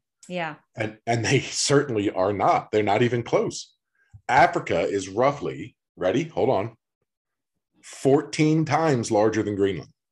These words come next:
Speaker 1: Nah, you would never think that. But then again, people don't know it. There's fifty-four countries tucked in
Speaker 2: <laughs>
Speaker 1: Africa.
Speaker 2: Right,
Speaker 1: So,
Speaker 2: right,
Speaker 1: you know, when you
Speaker 2: right,
Speaker 1: think of it like
Speaker 2: right.
Speaker 1: that, you're like, "Well, it is probably
Speaker 2: Right.
Speaker 1: bigger than Greenland." Yeah.
Speaker 2: Yeah. But that's a, that's a massive discrepancy.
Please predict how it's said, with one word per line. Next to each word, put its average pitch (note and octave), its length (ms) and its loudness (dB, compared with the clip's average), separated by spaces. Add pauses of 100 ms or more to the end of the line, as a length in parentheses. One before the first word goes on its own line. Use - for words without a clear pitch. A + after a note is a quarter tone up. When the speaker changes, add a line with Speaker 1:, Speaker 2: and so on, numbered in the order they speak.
(100)
Speaker 1:
Nah, E3+ 260 -10
you G3 120 -6
would G3 80 -6
never F#3 240 -2
think D#3+ 260 -14
that. D#3 260 -12 (320)
But A3+ 120 -4
then B3+ 140 2
again, A3+ 560 -2
people G#3 240 -6
don't G3 180 0
know F#3 160 0
it. F3 140 -2
There's F3+ 180 -4
fifty-four F#3 460 -4
countries F3 420 -6
tucked - 260 -6
in E3 120 0
Speaker 2:
<laughs> - 80 -12
Speaker 1:
Africa. F3 400 -2
Speaker 2:
Right, A2+ 160 2
Speaker 1:
So, E3+ 220 -2
Speaker 2:
right, D#3 180 -4
Speaker 1:
you A3+ 60 -4
know, F3+ 260 -4
when A3 140 2
you G#3+ 60 4
Speaker 2:
right, G#3+ 60 0
Speaker 1:
think A#3+ 140 2
of A3 80 2
it G3+ 60 4
like G3 160 4
Speaker 2:
right. A3 80 2
Speaker 1:
that, G3+ 100 0
you're F3 80 -2
like, G3 200 -6
"Well, A#3 400 0
it G#3 200 0
is B3 140 0
probably F3+ 340 -6
Speaker 2:
Right. F3 80 -14
Speaker 1:
bigger F3 200 -6
than F3+ 140 -12
Greenland." F3 440 -12 (100)
Yeah. - 380 -6
Speaker 2:
Yeah. E2+ 180 -4 (500)
But A#2 80 0
that's C#3 200 4
a, G#2 160 2 (240)
that's C3+ 160 2
a A2+ 60 2
massive G2+ 520 -2
discrepancy. D2 600 -6